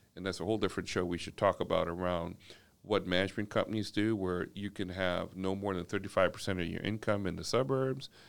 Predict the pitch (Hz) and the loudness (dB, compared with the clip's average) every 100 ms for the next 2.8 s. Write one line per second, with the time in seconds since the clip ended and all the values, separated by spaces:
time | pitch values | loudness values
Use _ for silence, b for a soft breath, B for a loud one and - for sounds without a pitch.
0 | B - 87 92 90 87 95 92 - - | B -10 -6 -2 0 0 -2 -4 -4 -6
1 | 113 104 104 - 110 92 85 98 98 95 | -4 -4 -4 -2 0 0 0 -2 -2 -2
2 | 92 95 90 87 92 98 120 | 0 0 0 -2 -2 -2 -2